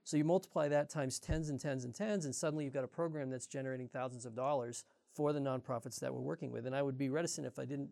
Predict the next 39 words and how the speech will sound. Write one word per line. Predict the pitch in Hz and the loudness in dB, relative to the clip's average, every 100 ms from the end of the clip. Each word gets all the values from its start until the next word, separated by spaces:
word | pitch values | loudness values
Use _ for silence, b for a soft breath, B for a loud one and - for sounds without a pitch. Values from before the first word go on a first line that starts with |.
| - | -4
give | 151 | -4
a | 131 | -4
sh-, | - | -4
quick | - 208 | 0 0
shout | - 160 160 | 4 4 6
out | 131 135 b b b b - | 4 2 b b b b -2
to | 143 | 2
the | 131 | 4
nonprofits | 135 139 143 151 135 139 131 | 4 2 2 2 0 -2 -4
in | |
New | 123 | -2
Hampshire | 131 139 147 | -2 -2 0
that | 127 120 | 0 0
have | 120 - - | -2 -6 -6
agreed | 131 117 139 139 | -4 0 0 -2
to | - | -4
start | - 139 151 | 0 0 2
with | 151 | 0
us. | 165 - | 0 -2
We're | - | -4
still | - 160 | -2 0
in | 135 | 0
process | - 139 - 156 | 0 0 0 -4
with | 147 | -4
a | 135 | -4
few | 147 139 | -4 -2
more, | 143 151 | 0 2
but, | 131 - - | 0 -2 -6
um, | 120 120 | -6 -2
Girls | 147 143 | 2 2
at | 143 | 2
Work, | 127 151 147 | 2 0 0
which | 127 | -6
is | 120 | -6
a | 113 | -4
great | 135 143 | -2 -2
program | - 151 147 160 156 - b b b - | 0 0 2 0 0 -4 b b b -10
for, | - 123 123 - | 2 6 6 4
um, | 127 123 117 110 | 0 0 0 -4